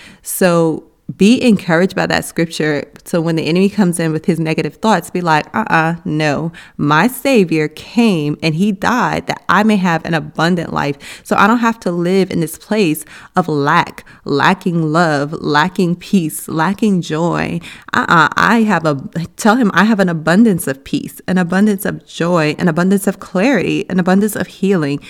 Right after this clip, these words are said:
It's mine because," why? Jesus promised it. So come at him with that and be thankful that Jesus came that we may have these things.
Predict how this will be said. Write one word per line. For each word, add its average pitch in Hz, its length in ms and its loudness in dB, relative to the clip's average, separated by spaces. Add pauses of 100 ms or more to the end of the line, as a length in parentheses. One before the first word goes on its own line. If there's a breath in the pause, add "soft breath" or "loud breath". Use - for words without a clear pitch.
(120)
It's 208 240 0
mine 180 380 0
because," 170 580 -2
why? 156 440 -2 (480 loud breath)
Jesus 190 340 -2
promised 277 420 0
it. - 300 -8 (260)
So 160 420 -2 (260 loud breath)
come 214 240 2
at 247 160 -2
him 220 160 0
with 202 160 -6
that 202 400 0
and 185 100 2
be 233 120 4
thankful 175 760 -2
that 160 220 0
Jesus 185 440 -2 (440)
came 202 640 2
that 180 160 -4
we 185 120 4
may 190 140 4
have 165 260 0
these 156 160 -4
things. 151 640 -8